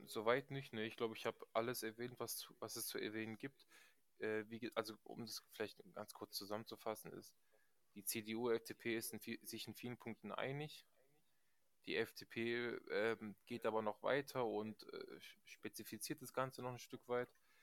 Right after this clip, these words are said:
Die A F D brauche ich, glaub ich, gar nicht zu erwähnen, dass sie da aus der Eurozone raus wollen und am liebsten gar keine Steuern bezahlen möchten. Ähm,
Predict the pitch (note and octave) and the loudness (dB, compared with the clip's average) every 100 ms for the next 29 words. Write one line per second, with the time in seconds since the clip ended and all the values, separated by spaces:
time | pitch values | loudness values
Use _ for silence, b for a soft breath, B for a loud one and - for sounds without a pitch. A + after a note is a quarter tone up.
0 | b b b - G#2+ - G#2 G#2+ - A#2+ | b b b -8 -2 8 10 10 6 -2
1 | - A#2 A2+ - G#2+ - A2 A2+ - A2 | 4 4 4 2 -2 4 4 2 -2 2
2 | G2+ G#2+ G2+ A#2+ B2+ A#2+ - G#2 G#2 G2+ | 4 2 2 2 2 -2 -2 0 2 2
3 | - D3+ A#2 A#2 - A#2 G#2+ G#2+ A#2 - | 0 0 0 0 -2 0 2 2 0 0
4 | G#2 G#2+ G#2+ G#2+ G2+ G#2 - - - - | 2 2 2 -2 -6 -8 -12 -14 -16 -20
5 | _ - - - G#2+ A2 A#2+ B2+ A2+ B2+ | _ -20 -14 -10 -8 -8 -6 0 6 6
6 | C#3 B2+ - B2+ B2 A#2+ B2 A#2+ A#2+ A#2+ | 6 -2 2 2 2 0 2 2 2 -4
7 | - A#2+ A#2+ B B B B B B - | -4 -10 -12 B B B B B B -2
8 | - G#2 | 4 4